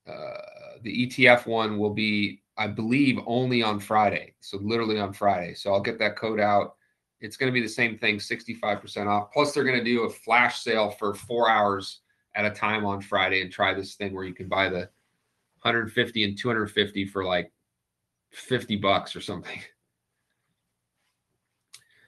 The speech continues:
Um, uh, Elite Trader funding is the place to go if you like Tradeovate for right now, and Apex is the place to go if you like, uh, if you like Ninja.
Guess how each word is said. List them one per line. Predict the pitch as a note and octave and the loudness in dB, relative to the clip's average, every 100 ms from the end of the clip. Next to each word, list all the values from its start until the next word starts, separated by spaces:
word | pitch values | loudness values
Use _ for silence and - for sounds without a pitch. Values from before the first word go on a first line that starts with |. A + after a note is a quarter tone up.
| _ - | _ 4
Um, | B2 B2+ A#2 - _ _ | 6 6 2 -6 _ _
uh, | B2 B2 | 8 8
Elite | C3 D#3+ E3 | 8 4 8
Trader | G#3 F#3 | 8 8
funding | - E3 D#3+ D#3+ | 6 4 4 0
is | D3+ C#3 C3 B2+ | 4 6 6 4
the | - | -2
place | - C#3+ | 2 2
to | C#3+ | 2
go | G#2+ C3+ | 0 2
if | C3 B2+ | 2 2
you | |
like | A#2+ A2+ | 2 2
Tradeovate | - C#3+ D3 C#3+ D3+ D3 | 6 6 6 4 4 2
for | - B2+ | -6 0
right | B2+ B2+ | 2 2
now, | C3+ C#3 D3+ - _ _ | 0 0 -4 -12 _ _
and | B2 | -2
Apex | A2 C3 C3 A#2+ A#2 | 0 -2 4 4 4
is | A#2 A2 | -10 -10
the | |
place | G2+ A2 G#2 | -4 -4 -4
to | G#2+ | -4
go | G#2 G#2+ G#2 G#2 | -2 0 0 -2
if | G#2 - | -8 -6
you | G#2+ G2+ | -6 0
like, | G2+ G2 G2 - _ _ - | 0 0 -4 -20 _ _ -8
uh, | G2+ F#2+ F#2 E2+ _ | -6 -6 -8 -10 _
if | - G2+ | -20 -4
you | |
like | G#2 G2 A2 | -2 -2 -2
Ninja. | B2 C3 C#3 B2+ | -2 0 2 0